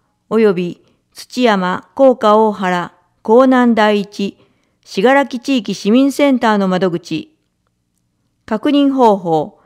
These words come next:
市ホームページから確認できます。ランプは青、空き、黄色、やや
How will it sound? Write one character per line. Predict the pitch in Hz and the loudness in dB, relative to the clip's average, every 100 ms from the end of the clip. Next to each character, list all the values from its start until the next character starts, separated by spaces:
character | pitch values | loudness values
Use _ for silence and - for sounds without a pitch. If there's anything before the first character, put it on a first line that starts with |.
| _ _ _ _ | _ _ _ _
市 | - - 208 208 - | -20 -8 -6 -6 -8
ホ | - 233 | 0 2
ー | |
ム | 285 302 | 4 0
ペ | 277 302 | 0 0
ー | |
ジ | 240 | 0
か | 220 | -2
ら | 202 | -2
確 | 190 190 240 | -2 -4 -2
認 | 233 226 | 0 0
で | 202 | -2
き | 196 | -4
ま | 185 190 | -6 -6
す。 | - _ _ _ _ _ _ _ _ | -8 _ _ _ _ _ _ _ _
ラ | 214 233 | 0 0
ン | 214 | 0
プ | 190 | -2
は | 170 170 - | -2 -2 0
青、 | 220 220 170 - _ _ | 4 4 2 -2 _ _
空 | - 180 | -8 -8
き、 | - 214 - _ _ _ _ _ _ _ | -8 -12 -12 _ _ _ _ _ _ _
黄 | - 220 247 | -4 -2 2
色、 | 240 220 - _ - | 2 0 -4 _ -2
や | 233 | 0
や | 220 | 2